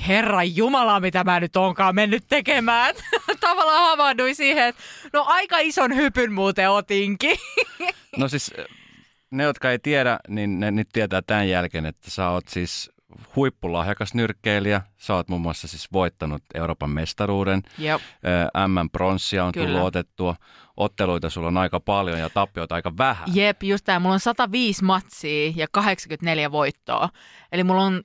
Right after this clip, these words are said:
Speaker 1: tasan kaksikymmentä prosenttia vaan häviöitä, niin se
Speaker 2: Mm.
Speaker 1: on aika kova.
Speaker 2: Hyppy siitä maailmasta nyt tähän maailmaan, mihin me mennään kohta, niin on varmastikin ollut pelottavaa ja jännittävää ja,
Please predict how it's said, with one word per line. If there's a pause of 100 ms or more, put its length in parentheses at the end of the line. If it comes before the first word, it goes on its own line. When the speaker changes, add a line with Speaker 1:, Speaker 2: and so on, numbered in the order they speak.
Speaker 1:
tasan
kaksikymmentä
prosenttia
vaan
häviöitä,
niin
se
Speaker 2:
Mm.
Speaker 1:
on
aika (120)
kova. (840)
Speaker 2:
Hyppy (440)
siitä
maailmasta
nyt (220)
tähän
maailmaan,
mihin
me
mennään
kohta,
niin
on
varmastikin
ollut
pelottavaa
ja
jännittävää
ja,